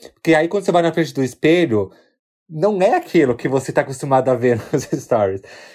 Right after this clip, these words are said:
Então é perigoso, sabe? Você começar a achar que você tem aquela sardinha fofinha, só que você não tem sarda, não. Você tem, no máximo, uma pereba perto do olho. Mas ela é sua, entendeu? Você não tem aquelas sardinhas que você vê no filtro. Isso é perigoso.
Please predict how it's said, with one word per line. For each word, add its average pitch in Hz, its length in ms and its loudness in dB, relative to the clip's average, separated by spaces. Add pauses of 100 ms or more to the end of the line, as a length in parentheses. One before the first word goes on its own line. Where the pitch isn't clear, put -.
(120)
Então 180 140 2
é 196 80 4
perigoso, 190 800 2
sabe? 139 540 -2 (260)
Você 151 180 -2
começar 151 360 0
a 151 40 2
achar 165 280 0
que 170 80 -14
você 156 220 0
tem 165 160 2
aquela 160 260 0
sardinha 147 520 -2
fofinha, 165 560 -2
só 175 120 -2
que 185 100 -8
você 320 240 -4
não 339 100 0
tem 320 180 2
sarda, 226 300 0
não. 208 120 0
Você 180 140 -12
tem, 170 120 0
no 165 100 -2
máximo, 160 300 0
uma 175 100 2
pereba 175 380 2
perto 180 240 -2
do 202 140 -6
olho. 196 360 2 (220)
Mas 123 240 -4
ela 143 180 2
é 190 60 2
sua, 202 480 2
entendeu? 120 400 -2 (240)
Você 139 260 0
não 190 160 0
tem 202 280 2
aquelas 160 320 0
sardinhas 143 520 -2
que - 80 -12
você 143 240 0
vê 139 160 2
no 135 100 -4
filtro. 104 560 -2 (420)
Isso 127 220 -4
é - 20 -4
perigoso. 151 560 2